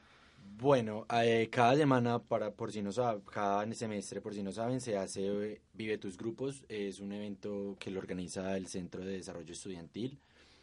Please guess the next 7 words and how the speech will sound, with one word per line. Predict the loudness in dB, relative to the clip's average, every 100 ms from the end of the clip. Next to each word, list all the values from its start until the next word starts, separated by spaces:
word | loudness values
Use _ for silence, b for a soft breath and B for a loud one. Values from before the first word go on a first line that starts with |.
| b b _
eh, | -2 0
donde | 2 0 0 2 2 0 -4 _ _ _ -4
todos | -2 0
los | -2 -4
grupos | -8 -6 -6
se | -4
reúnen, | -2 -2 -4 -6 -8 -8